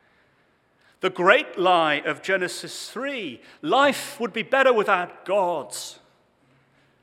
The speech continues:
The great lie of Genesis three, that if you disobey God, you won't die but can flourish and live forever.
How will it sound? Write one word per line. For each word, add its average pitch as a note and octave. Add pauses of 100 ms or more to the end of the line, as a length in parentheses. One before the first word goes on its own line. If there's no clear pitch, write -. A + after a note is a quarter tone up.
(100)
The F3
great F3
lie G#3
of D#3
Genesis F#3+
three, C#4
that G#3
if G3
you F3+
disobey G#3+
God, B3
you G3
won't F#3
die G#3+
but -
can E3
flourish A#3+
and E3
live A#3+
forever. G3